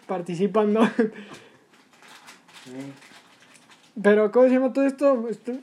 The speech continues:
Speaker 1: pues, realmente está muy mal. O sea, sigue habiendo varios papás que necesitan el dinero para sus hijos que tienen cáncer, o sea, los, sus pobres
Speaker 2: Dinero no, medicina.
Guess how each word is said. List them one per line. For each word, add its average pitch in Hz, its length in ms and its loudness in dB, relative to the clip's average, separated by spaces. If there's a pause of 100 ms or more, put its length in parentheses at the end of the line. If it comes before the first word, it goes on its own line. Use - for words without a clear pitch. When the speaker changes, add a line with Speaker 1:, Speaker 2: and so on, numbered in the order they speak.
Speaker 1:
pues, 196 140 -4
realmente 269 320 2
está 277 140 0
muy 269 120 4
mal. 262 220 4
O 220 80 2
sea, 220 140 0
sigue 269 240 2
habiendo 262 520 0 (320)
varios 208 540 2
papás 208 440 -4 (320)
que 170 260 -4 (220)
necesitan 202 520 -2
el 214 100 0
dinero 214 480 -2 (960)
para 196 240 0
sus 180 220 -6 (340)
hijos 220 400 2
que 190 140 -10
tienen 208 400 0 (540)
cáncer, 214 400 0
o 180 80 -4
sea, 185 160 -4
los, 175 240 -6 (160)
sus - 200 -14
pobres 240 280 4
Speaker 2:
Dinero 185 320 -4
no, 170 180 -8
medicina. 165 540 -12